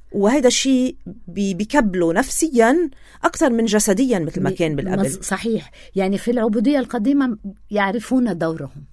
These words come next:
Speaker 1: إيه،
Speaker 2: العبيد
Speaker 1: ما-،
Speaker 2: يعرفون دورهم
Speaker 1: ما-،
Speaker 2: في المجتمع.
Speaker 1: في عندهم سلاسل معينة تقيدهم.
Speaker 2: حتى رؤية نوع الظلم كانت واضحة.
Speaker 1: نعم.
Speaker 2: نوع الظلم واضح.
Speaker 1: نعم.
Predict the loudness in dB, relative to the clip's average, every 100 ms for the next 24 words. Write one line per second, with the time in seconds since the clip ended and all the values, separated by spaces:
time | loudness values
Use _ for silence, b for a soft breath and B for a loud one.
0 | -2 0 0 0 -2 0 0 -2 -2 -4
1 | -2 -2 -2 -2 -4 -4 -8 -10 -6 0
2 | 2 4 4 4 6 6 6 4 2 4
3 | 4 4 4 2 0 b -4 4 6 6
4 | 4 2 -2 -4 -6 0 2 2 0 -2
5 | -2 -2 0 0 -2 -6 -4 -4 -4 -8
6 | -8 -6 -8 -10 -10 -10 -12 -16 -8 -4
7 | -2 0 -2 -2 -6 -4 -2 0 0 0
8 | -2 -6 -10 -8 -6